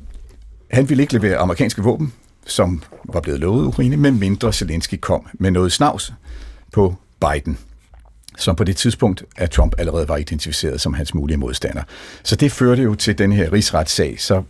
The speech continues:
Ukraine og Zelensky er ikke to, øh, ord, som Donald Trump er særlig glad for. Og derfor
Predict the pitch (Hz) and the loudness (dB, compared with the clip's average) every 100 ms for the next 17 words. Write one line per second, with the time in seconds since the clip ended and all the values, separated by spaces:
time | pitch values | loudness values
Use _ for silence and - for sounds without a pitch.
0 | - _ _ _ _ _ _ _ _ 117 | -12 _ _ _ _ _ _ _ _ 0
1 | - 120 123 139 170 160 - _ _ _ | 2 0 0 0 2 0 -4 _ _ _
2 | _ - 101 87 - 123 98 104 110 127 | _ 0 2 2 -2 0 2 2 2 0
3 | 104 - _ - 107 92 - 120 117 120 | -2 -4 _ 0 2 2 2 4 4 0
4 | - - 113 - - 135 _ _ - 95 | -2 -2 -2 -2 -10 -20 _ _ -4 0
5 | 87 - 107 90 87 - 92 90 98 90 | 0 2 2 2 2 2 2 2 2 2
6 | 85 - 82 - _ - - - 85 85 | 0 -2 -4 -6 _ -20 -6 -2 0 2
7 | 73 80 78 _ - 73 73 - - - | 0 -2 -6 _ -4 -2 -2 -6 -12 -18
8 | - _ _ _ 113 131 117 120 | -20 _ _ _ 0 2 2 0